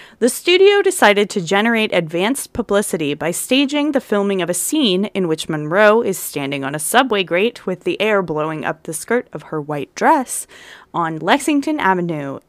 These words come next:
in the middle of Manhattan. Uh, the shoot lasted for several hours and attracted nearly two thousand spectators. This is one of her most famous scenes, and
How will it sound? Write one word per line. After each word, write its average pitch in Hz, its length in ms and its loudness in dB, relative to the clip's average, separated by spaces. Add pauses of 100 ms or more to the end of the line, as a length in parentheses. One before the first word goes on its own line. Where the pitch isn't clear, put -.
in 277 480 0
the 143 60 -12
middle 147 240 -4
of 165 100 0
Manhattan. 156 680 -8 (580)
Uh, 180 100 2
the 180 120 0
shoot 392 260 4
lasted 226 340 6
for 185 140 -4
several 277 440 2
hours 156 440 2
and 185 140 -4
attracted 214 500 -2
nearly 320 500 -2
two 269 360 -4
thousand 208 460 -2
spectators. - 840 -8 (640)
This 277 160 4
is 269 100 0
one 247 140 6
of 220 80 2
her 170 160 -2
most 156 380 -6
famous 269 420 6
scenes, 254 580 0 (360)
and 170 560 -2